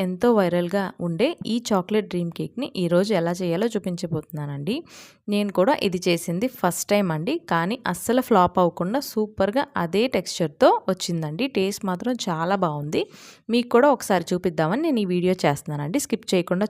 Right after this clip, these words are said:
చూడండి. దీనికోసం ఒక స్టీల్ బాక్స్ అండి, మన ఇంట్లో రెగ్యులర్గా ఉంటాయి కదా, అదే తీసుకున్నాను. ఆయిల్ గ్రీస్ చేసి పక్కన పెట్టుకున్నాను. అలాగే ప్రీహీట్ కోసం ఒక మందంగా ఉండే ప్యాన్ని పెట్టుకోండి లో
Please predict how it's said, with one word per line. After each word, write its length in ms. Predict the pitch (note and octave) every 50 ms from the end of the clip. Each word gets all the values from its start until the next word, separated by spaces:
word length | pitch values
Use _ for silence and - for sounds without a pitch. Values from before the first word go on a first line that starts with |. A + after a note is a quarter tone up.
| -
చూడండి. 400 | E3 D3 C#3+ C#3 C#3 D3+ - D4 G#4 - - - - - _ _ G#3 B3
దీనికోసం 500 | C4+ C4+ C#4 C4 A#3+ G#3+ G#3+ - F#4+ F#4 - -
ఒక 140 | - C4 C#4 -
స్టీల్ 300 | - B3+ A#3 A#3+ B3+ B3 A3
బాక్స్ 240 | G#3+ F#3 F3 - - F3
అండి, 220 | D#3+ D#3+ E3 A3+ D4+ E4 C4
మన 60 | G3+ F#3+ E3+ E3
ఇంట్లో 220 | E3+ E3+ F#3+ F#3+ F3 E3+
రెగ్యులర్గా 400 | D#3 E3+ F3+ F3 E3 E3 F3+ E3+ D#3+
ఉంటాయి 240 | D#3 D3+ E3 D#3 D3+ D#3
కదా, 160 | E3+ B3 D#4+ - - E3
అదే 160 | D#3+ F3+ G3+ G#3 G#3
తీసుకున్నాను. 540 | F3+ E3 - - - D3+ D3+ C#3+ D3 F3+ B3+ D#4+ - G#3 F3+
ఆయిల్ 180 | F3 F3+ F#3 E3
గ్రీస్ 220 | E3 F3 E3+ - -
చేసి 160 | G3 - - - D3+
పక్కన 200 | - - D3+ D3 D3 D3
పెట్టుకున్నాను. 520 | C#3 - - - C#3 C#3 C#3 C#3+ G3 D4 F#4+ - - - - - _ _ - C4+
అలాగే 200 | C#4+ D4 F#4 F#4+ - -
ప్రీహీట్ 360 | C4 C4 B3 B3 B3 A#3 - - -
కోసం 200 | F3 E3+ - D#4 F4 - -
ఒక 100 | - - C4+ G4 A4+ - _ _ G#3
మందంగా 360 | G3+ G3+ G#3 G#3+ G#3+ A3 A3 G#3+ G3+
ఉండే 160 | G3 F#3+ F#3 F#3 F#3
ప్యాన్ని 260 | E3+ D#3 D#3 E3+ F#3+ -
పెట్టుకోండి 180 | E3+ D#3+ - - E3 D3+ D#3 E3 D#3+
లో 60 | D#3